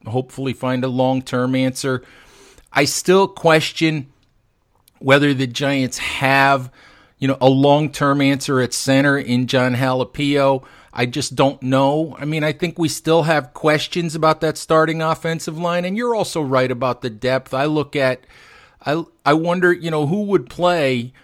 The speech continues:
and how well would they play if Kevin Zeitler went down or Will Hernandez went down or, God forbid, Nate Solder went down on the other side. I think the Giants are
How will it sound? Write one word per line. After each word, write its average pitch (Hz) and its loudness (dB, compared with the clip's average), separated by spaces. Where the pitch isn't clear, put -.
and 135 -2
how 156 2
well 156 2
would 147 -4
they 117 -4
play 110 -6
if 143 -4
Kevin 147 -2
Zeitler 139 -2
went 135 -2
down 143 -2
or 127 -2
Will 131 0
Hernandez 127 -2
went 135 -4
down 135 -4
or, 120 -6
God 131 -4
forbid, 131 -6
Nate 131 -4
Solder 143 -4
went 135 -6
down 139 -6
on 131 -4
the 135 -8
other 139 -6
side. 139 -6
I 147 -2
think 208 -4
the 190 -4
Giants 147 -8
are 135 -8